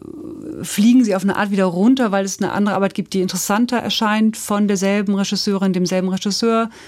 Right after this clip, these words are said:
Na, man guckt dann auch nach Referenzarbeiten. Also im Grunde ist es ein sehr hoher Sichtungs- und Reiseaufwand wa-, und man braucht einerseits eine sehr gute Planung und gleichzeitig eine hohe Flexibilität. Und das widerspricht sich eigentlich, weil man natürlich, Susanne, jetzt im September,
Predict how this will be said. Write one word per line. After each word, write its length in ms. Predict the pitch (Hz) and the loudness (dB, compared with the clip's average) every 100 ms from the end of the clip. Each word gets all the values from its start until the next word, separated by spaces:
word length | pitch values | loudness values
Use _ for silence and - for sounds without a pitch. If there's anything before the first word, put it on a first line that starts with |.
| - - - - - | -20 -20 -20 -14 -2
Na, 140 | 233 | 2
man 100 | 240 | 2
guckt 180 | 202 202 | 0 -4
dann 120 | 202 | -2
auch 80 | 190 | 0
nach 100 | 190 | 2
Referenzarbeiten. 880 | 196 214 196 226 226 196 202 190 190 | 0 0 2 0 0 -2 0 0 0
Also 160 | 185 | 0
im 80 | 190 | 0
Grunde 200 | 180 220 | 0 0
ist 120 | 220 | 0
es 140 | 196 208 | -2 -2
ein 140 | 190 - - - - - _ _ | -2 -4 -16 -20 -20 -20 _ _
sehr 280 | 180 220 269 | 2 4 4
hoher 200 | 240 214 | 2 2
Sichtungs- 380 | 208 240 240 226 | 0 0 0 0
und 80 | 208 | 0
Reiseaufwand 880 | 185 233 254 254 262 - 269 285 240 | 0 0 0 0 -2 0 2 2 2
wa-, 100 | 196 | -6
und 280 | - 220 220 | -2 -2 2
man 180 | 214 214 | 0 0
braucht 440 | - 196 247 - - | -2 -2 -2 -6 -2
einerseits 400 | 208 226 220 214 | 0 2 0 0
eine 100 | 190 | 0
sehr 580 | 202 202 202 196 190 - - - | 2 2 2 0 -2 -6 -16 -4
gute 260 | 214 226 240 | -2 0 -2
Planung 540 | - 214 247 277 277 | -2 2 4 4 4
und 60 | 220 | 2
gleichzeitig 600 | 196 202 233 - 226 220 | 2 2 0 -2 -2 2
eine 100 | 208 | 2
hohe 140 | 208 | 2
Flexibilität. 760 | 190 196 - 180 185 - 170 160 | 0 -2 -2 -2 -2 -2 -2 0
Und 80 | 165 | -4
das 160 | 160 | -2
widerspricht 400 | 180 170 190 180 | -2 -2 -4 -4
sich 200 | - - | -4 -4
eigentlich, 240 | - 147 156 | -2 -2 0
weil 80 | |
man 100 | 170 | 0
natürlich, 320 | 170 - 240 208 | 0 0 0 0
Susanne, 380 | 175 170 170 | -2 0 0
jetzt 140 | 175 175 | 0 -2
im 80 | 165 | -2
September, 540 | 156 202 220 220 | 0 2 4 4